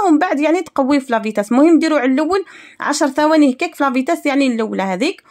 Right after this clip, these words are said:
ومن بعد قويو وخفقوا، يعني تقف-، تخفقوا عفوا حوالي عشر دقائق هكاك تحصلوا على هذا الخليط. دوك الخليط هذا كيفاش ت-، تعرفوا باللي وصلنا للقوام المليح،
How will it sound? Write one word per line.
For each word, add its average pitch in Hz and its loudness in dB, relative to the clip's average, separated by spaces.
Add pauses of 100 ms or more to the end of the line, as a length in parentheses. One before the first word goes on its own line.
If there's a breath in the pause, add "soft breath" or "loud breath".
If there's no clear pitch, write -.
(240 loud breath)
ومن 302 4
بعد 302 0
قويو 285 -2
وخفقوا، 320 -2
يعني 254 0
تقف-، 247 -6
تخفقوا - -4
عفوا 262 -4
حوالي 262 -2
عشر 269 -4
دقائق 220 -6
هكاك - -8
تحصلوا 262 -4
على 247 -2
هذا 254 -2
الخليط. 180 -10 (500 loud breath)
دوك 359 -2
الخليط 311 -2
هذا 269 0
كيفاش 269 -4
ت-، 240 -2
تعرفوا 254 0
باللي 240 -2
وصلنا 247 -2
للقوام 247 0
المليح، 208 -4